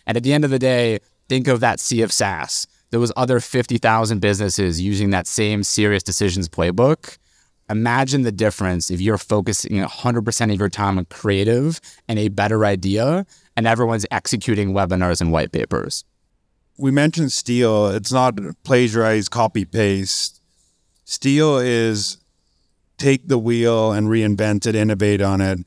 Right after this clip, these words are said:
Speaker 2: Take the frameworks that have worked, add your own perspective onto it. Don't try to come up with a new thing that hasn't worked before. It's not copy, paste, copy, paste. I think that's what a lot of people make mistakes on it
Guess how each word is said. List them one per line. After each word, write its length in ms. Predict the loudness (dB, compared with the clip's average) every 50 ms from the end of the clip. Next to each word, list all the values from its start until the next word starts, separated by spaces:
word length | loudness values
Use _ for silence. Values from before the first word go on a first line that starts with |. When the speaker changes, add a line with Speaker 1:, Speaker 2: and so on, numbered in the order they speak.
| _ _ _ _ _ _ _ _ _ -8
Speaker 2:
Take 240 | 0 0 0 2 2
the 100 | -2 -2
frameworks 540 | 0 0 0 2 2 2 2 0 0 0 0
that 120 | 0 0
have 120 | 0 0
worked, 480 | 0 0 0 0 2 2 0 -2 -4 -4
add 320 | 0 2 2 2 2 2
your 120 | 0 0 2
own 200 | 2 0 0 -2
perspective 640 | -2 -2 -4 -2 -2 -2 -2 -2 -2 -4 -2 0
onto 420 | 0 0 0 0 0 0 2 2 2
it. 200 | 2 0 -2 -4 _ _ _ _ _ _ _ _ _ _ _ 0
Don't 560 | 2 2 4 4 2 2 0 -2 -4 -10 -16 -18 _ _ _ _ -6
try 300 | 0 2 2 4 2 2
to 340 | 2 2 0 0 0 -2 -4
come 160 | -2 0 2
up 120 | 2 2 2
with 140 | 0 0
a 80 | 2 0
new 220 | 0 0 0 0
thing 180 | 0 0 -2 -2
that 100 | 0 -2
hasn't 400 | 0 0 0 0 0 0 0 0
worked 260 | 0 0 0 -2 -2 -4
before. 720 | -6 -6 -4 -2 -2 0 2 2 4 2 2 0 -2 _ _ _ _ _ _ _ _ _ _ _ _ _ _ _ _ -4
It's 200 | -4 -2 2 2
not 260 | 4 4 4 2 0 -2 -18 -20 _ _ _ _ _ _ _ _ _ _ -2
copy, 400 | 2 2 2 2 2 2 0 0
paste, 360 | 2 2 2 2 2 0 -2
copy, 320 | 0 -2 0 0 0 -2
paste. 520 | -2 0 0 0 2 2 0 -2 -4 -8 -8 -6
I 120 | -4 -2 0
think 160 | 2 2 2
that's 160 | 2 2 2
what 140 | 0 0 0
a 160 | 0 -2 0
lot 200 | 0 2 2 2
of 60 | 2
people 180 | 2 0 2 2
make 240 | 2 0 0 -2 -2
mistakes 520 | -2 -2 -2 -2 -2 -2 -2 -2 -2 -2
on 180 | -2 0 0 0
it 180 | 0 -2 -6